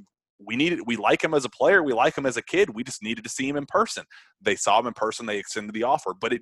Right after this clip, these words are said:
it always felt like there was some, just not even bad blood, but that there was just something that that relationship was gonna have to be retooled and fixed for,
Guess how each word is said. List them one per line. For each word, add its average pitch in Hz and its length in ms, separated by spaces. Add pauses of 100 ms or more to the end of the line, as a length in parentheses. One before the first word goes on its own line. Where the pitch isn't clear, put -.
(200)
it 135 220
always 160 460
felt 120 280
like 110 220
there 104 160
was 104 180
some, 101 320 (680)
just - 300 (140)
not 185 320
even 147 280
bad 110 380
blood, 104 320
but 101 140
that 113 200
there 120 140
was 120 160
just - 360
something 151 400
that 110 200 (500)
that 135 200
relationship 113 640
was 101 100
gonna 104 180
have 104 200
to 104 80
be 104 240 (640)
retooled 113 800
and 95 140
fixed - 420
for, 104 600